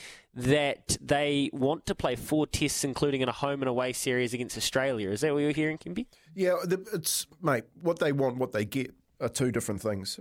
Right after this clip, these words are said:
Speaker 2: You know, they'll be lucky to get one, one test, which is generally the ANZAC test, and if it's not the ANZAC test, it's a test at the end of the year. Um, yeah.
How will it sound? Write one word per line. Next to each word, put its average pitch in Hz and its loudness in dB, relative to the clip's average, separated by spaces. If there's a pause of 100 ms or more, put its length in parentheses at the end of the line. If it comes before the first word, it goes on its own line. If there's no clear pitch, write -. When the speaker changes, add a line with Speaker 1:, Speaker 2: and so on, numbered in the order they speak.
Speaker 2:
You 117 -2
know, 110 0 (520)
they'll 139 2
be 139 2
lucky 151 0
to 135 0
get 123 -2
one, 131 -2
one 143 -2
test, - -4
which 120 -6
is 117 -4 (920)
generally 143 0
the 120 -2
ANZAC 131 -2
test, 139 -2
and 127 -2
if 127 -6
it's - -6
not 143 -4
the 131 -2
ANZAC 123 -4
test, 131 -4
it's 117 -4
a 110 -2
test - -4
at 110 -6
the 123 -4
end 120 0
of 107 -2
the 110 -4
year. 123 -2 (540)
Um, 123 -2 (640)
yeah. 123 0